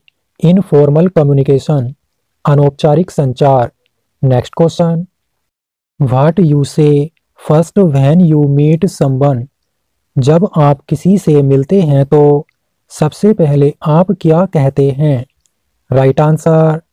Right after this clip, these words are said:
डी, गुड मॉर्निंग। नेक्स्ट क्वेश्चन, fill in the blank with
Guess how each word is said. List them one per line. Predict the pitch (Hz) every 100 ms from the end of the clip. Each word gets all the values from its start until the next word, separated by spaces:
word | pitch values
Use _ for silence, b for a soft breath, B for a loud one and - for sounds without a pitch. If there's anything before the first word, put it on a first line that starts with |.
| _ _ -
डी, | 151 135 156 131 117 - _ _ _ -
गुड | 131 160 170
मॉर्निंग। | 170 151 143 143 143 127 _ _ _ _ -
नेक्स्ट | 135 127 -
क्वेश्चन, | - 165 165 170 170 175 _ _ _ _ _ _ _ _ _ -
fill | - 165 202 170
in | 147 143
the | 170 143
blank | 143 139 135 131 - _ _ _ 143
with | 127 156 190